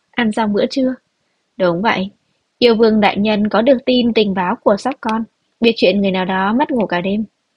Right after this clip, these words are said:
Yêu Vương đại nhân lấy di động, mở khóa vân tay, sau đó vào khung WeChat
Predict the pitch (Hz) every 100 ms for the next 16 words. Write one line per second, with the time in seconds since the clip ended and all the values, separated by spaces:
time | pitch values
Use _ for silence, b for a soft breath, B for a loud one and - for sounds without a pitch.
0 | _ - _ - 240 226 226 220 208 -
1 | 208 208 202 190 214 277 240 202 202 _
2 | _ - 240 202 214 202 277 247 220 233
3 | - B B - 320 285 247 233 277 277
4 | 226 214 277 262 262 240 262